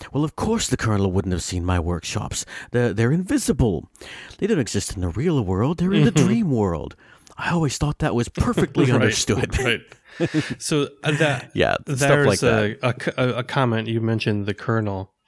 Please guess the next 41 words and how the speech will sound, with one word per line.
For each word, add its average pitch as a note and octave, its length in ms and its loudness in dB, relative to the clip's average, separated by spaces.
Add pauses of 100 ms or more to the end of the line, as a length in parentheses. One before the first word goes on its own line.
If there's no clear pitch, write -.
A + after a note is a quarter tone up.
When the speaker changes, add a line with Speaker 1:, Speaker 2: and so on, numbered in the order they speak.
(480)
Speaker 2:
that, A#2 420 -2
um, G2 540 -2 (260)
I, A#2+ 200 -4
I'm C3 160 0
kinda D3 240 0
going A#2+ 240 2
out A2 120 2
of G#2 120 -2
order, G2 340 0
but, - 320 -2 (180)
uh, - 60 -10 (320)
well, D#3 160 0
I D#3 80 2
guess, D#3 240 -2
I D3 160 -2
guess D3+ 240 -2
I'll, A#2 140 0
I'll C3 160 0
wait. G#2+ 180 -2
I'll G#2 80 -2
come B2 180 0
back G#2 220 -2
to G2+ 120 -10
it. F#2+ 140 -12
So B2 300 0 (380)
the, C#3 720 -2 (400)
I D#3 40 -2
mean, G#3+ 140 2
like, C4 120 0
the F#3+ 80 2
basic B2 460 0
framework G2 640 -2
is G2+ 140 -2
kind G#2 260 -2
of F#2+ 120 -10
the G2 100 -6
same F#2 440 -6
in A2+ 120 -2
both G2 260 -2
trials. F#2 480 -8
The, G#2+ 260 -2